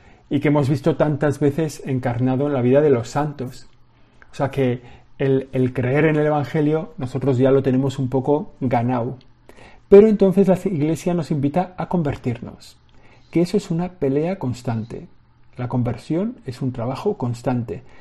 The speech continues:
porque en la vida cristiana, cuando no se avanza, se retrocede.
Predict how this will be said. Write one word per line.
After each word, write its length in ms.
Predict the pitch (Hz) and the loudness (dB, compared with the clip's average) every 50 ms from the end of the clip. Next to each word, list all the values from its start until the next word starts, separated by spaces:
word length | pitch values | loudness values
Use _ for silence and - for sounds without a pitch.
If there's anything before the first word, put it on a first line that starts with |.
| - - - - - | -20 -20 -12 -6 -2
porque 380 | 165 139 - 165 160 165 - - | -2 0 2 2 2 2 0 -2
en 120 | 156 151 | -2 0
la 60 | 143 | 2
vida 240 | 139 156 175 180 180 | 2 4 4 4 2
cristiana, 680 | 180 180 185 - - - - 196 190 180 175 180 190 202 - - - | 2 0 -2 -2 -2 -2 0 0 0 0 0 -4 -6 -8 -12 -18 -12
cuando 400 | - - 147 135 127 127 127 127 | -4 2 2 4 4 4 2 0
no 180 | 123 143 180 190 | 0 0 -2 -2
se 180 | 190 - 190 180 | -2 -2 -2 0
avanza, 580 | 170 170 160 165 147 - - 160 156 180 - - | 0 -2 -2 -4 -6 -8 -8 -8 -8 -8 -12 -18
se 220 | - - - 135 | -12 -6 -4 -2
retrocede. 600 | 127 131 123 131 127 120 - 135 123 104 104 - | -2 -2 -2 -2 -4 -4 -2 -4 -4 -4 -4 -10